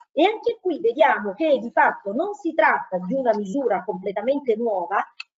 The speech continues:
o meglio di una misura che di fatto, eh, vede la sua origine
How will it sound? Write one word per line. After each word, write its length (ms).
o 120
meglio 220
di 100
una 200
misura 440
che 140
di 140
fatto, 580
eh, 380
vede 500
la 120
sua 200
origine 640